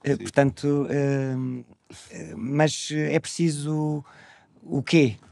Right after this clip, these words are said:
Speaker 1: Eh, é preciso estar confortável, é preciso estar
Speaker 2: Sim,
Speaker 1: com,
Speaker 2: sim,
Speaker 1: é
Speaker 2: isso.
Speaker 1: preciso ter tempo para,
Speaker 2: Isso
Speaker 1: para essa
Speaker 2: mesmo,
Speaker 1: escuta, é
Speaker 2: isso,
Speaker 1: preciso
Speaker 2: eu
Speaker 1: ter uma
Speaker 2: acho.
Speaker 1: disponibilidade para
Speaker 2: É
Speaker 1: isso.
Speaker 2: isso, é isso. É tudo isso. Não há muito a acrescentar.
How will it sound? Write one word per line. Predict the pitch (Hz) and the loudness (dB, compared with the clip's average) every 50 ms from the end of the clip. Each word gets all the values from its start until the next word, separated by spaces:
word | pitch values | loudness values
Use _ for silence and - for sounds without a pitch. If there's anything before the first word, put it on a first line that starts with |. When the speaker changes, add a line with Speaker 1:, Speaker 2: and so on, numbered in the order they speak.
| - | -8
Speaker 1:
Eh, | - - 131 123 120 120 - - - - 139 | -4 -2 -2 -2 -2 -4 -8 -8 -4 -2 -2
é | |
preciso | 139 - - - 143 123 | -2 -2 -4 -8 -6 -6
estar | - - - 135 131 | -4 -2 0 -2 -2
confortável, | - 131 - - - - 156 160 156 151 151 139 | -2 -8 -10 -6 -2 0 0 0 0 -2 -4 -4
é | 139 123 | -6 -8
preciso | - - - - 127 | -8 -10 -12 -10 -10
estar | - - - - 139 | -10 -8 -2 0 2
Speaker 2:
Sim, | 135 127 113 | 2 2 2
Speaker 1:
com, | 120 139 139 131 127 | 2 0 -2 -4 -4
Speaker 2:
sim, | 107 - 104 87 - - - - - | -4 -4 -4 -6 -6 -8 -16 -12 -6
Speaker 1:
é | - 135 | -4 -4
Speaker 2:
isso. | 135 - | -4 -6
Speaker 1:
preciso | - 143 131 - | -8 -10 -10 -10
ter | - - 151 147 139 | -6 -2 -2 -2 -2
tempo | - - 170 165 160 151 - - - | -2 -2 0 0 0 0 -4 -8 -8
para, | 143 139 143 139 | -6 -4 0 4
Speaker 2:
Isso | 160 123 107 - | 4 6 6 4
Speaker 1:
para | - - | 2 2
essa | 117 | 2
Speaker 2:
mesmo, | 107 98 - | 0 0 0
Speaker 1:
escuta, | - - - 151 156 160 - 156 | -4 -6 -4 -2 -2 -2 -2 -2
é | 127 | -2
Speaker 2:
isso, | 120 110 - - | -2 -2 -2 -4
Speaker 1:
preciso | - 117 | -4 -2
Speaker 2:
eu | 120 | -2
Speaker 1:
ter | 120 120 | -2 -2
uma | 120 | -2
Speaker 2:
acho. | 117 - | 0 -2
Speaker 1:
disponibilidade | - - - - 156 151 131 139 143 143 135 147 151 147 143 127 - _ | -2 -2 -4 -4 -4 -4 -4 -4 -4 -4 -4 -6 -6 -6 -8 -12 -14 _
para | - 139 127 | -4 0 2
Speaker 2:
É | 123 | 2
Speaker 1:
isso. | 123 117 - - - | 2 2 0 -2 -6
Speaker 2:
isso, | 127 - | -8 -8
é | - 107 101 | -6 -4 -4
isso. | 98 - - - _ _ - - | -4 -6 -10 -16 _ _ -10 -6
É | 107 117 | -6 -4
tudo | - - 143 123 127 | -2 -2 -2 0 -2
isso. | 139 - - - _ _ _ - - - | -2 -4 -6 -14 _ _ _ -20 -20 -14
Não | - 92 104 110 | -10 -6 -4 -2
há | 110 107 | 0 0
muito | 110 113 110 - | 0 0 0 0
a | 117 113 | 0 -2
acrescentar. | 101 - - - 120 - 143 135 120 | -2 -4 -6 -8 -4 -2 0 0 0